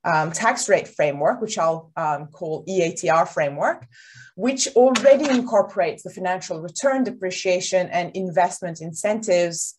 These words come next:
um, such as patent boxes, R and D tax breaks, or, um, you know, accelerated depreciation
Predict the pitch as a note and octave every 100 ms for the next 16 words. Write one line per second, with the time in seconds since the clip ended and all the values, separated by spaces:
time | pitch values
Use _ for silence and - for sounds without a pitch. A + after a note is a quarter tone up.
0 | D3+ D3 D3+ E3+ D#3+ D3+ G#3 F#3+ F#3+ F3
1 | F3 - D#3+ D#3 D#3+ D#3+ F#3 - - -
2 | F3 E3+ - - - - _ D#3+ E3 E3+
3 | D#3+ - D#3 D#3 D3 B2+ D#3 C#3+ - E3+
4 | F3 F#3+ F3 D#3+ D#3+ E3 D#3+ F#3 F#3 B3+
5 | C#4 C4+ G3 F#3+